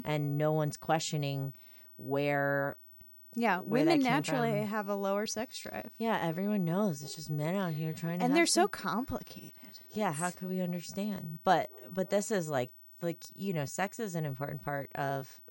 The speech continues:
Speaker 1: your life if you are a person who likes, you know, uh, if, if you once liked have to have sex, 'cause there are some people who are asexual, but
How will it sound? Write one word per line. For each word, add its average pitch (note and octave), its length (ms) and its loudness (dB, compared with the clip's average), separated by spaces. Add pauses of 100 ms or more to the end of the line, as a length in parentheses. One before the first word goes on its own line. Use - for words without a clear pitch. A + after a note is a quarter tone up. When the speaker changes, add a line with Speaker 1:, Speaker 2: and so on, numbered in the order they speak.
(120)
Speaker 1:
your D3 200 -2
life C#3 340 -2
if C#3 160 -10
you C3+ 120 -6
are C3 60 -2
a C3 40 -6
person C#3+ 380 -8
who C#3+ 120 -4
likes, - 380 -12
you F3 180 0
know, C3+ 200 -2 (800)
uh, C3+ 260 0
if, D3+ 240 -2
if F3+ 180 -6
you F#3 120 0
once E3 320 0
liked C3+ 240 -2
have D3 160 -8
to D3 100 -10
have D#3 180 -10
sex, - 400 -10
'cause - 200 -10
there F3 120 -2
are E3 40 -4
some D#3+ 180 -6
people D3 420 -10 (220)
who C#3 280 -6 (540)
are C#3+ 120 -2
asexual, - 640 -10
but C#3+ 260 0